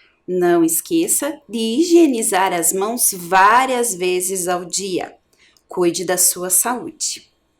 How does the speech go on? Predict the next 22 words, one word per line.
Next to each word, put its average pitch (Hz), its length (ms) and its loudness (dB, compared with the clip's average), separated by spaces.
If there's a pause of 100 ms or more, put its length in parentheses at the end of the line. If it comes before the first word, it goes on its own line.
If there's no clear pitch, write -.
(680)
Vamos 359 260 4
agora 170 640 0
organizar 196 600 0
os 175 120 -6
materiais 185 560 -2
que - 120 -6
iremos 175 320 -2
utilizar 170 580 -4
na 151 140 0
aula 147 200 -4
de 147 160 -12
hoje? 285 400 -2 (640)
Você 392 220 0
vai 247 180 4
precisar 185 480 -2
do 156 160 -10
seu 139 200 -8
caderno, 226 760 0 (260)
do 294 120 2
lápis, 196 840 2
da 175 120 0
borracha, 185 840 0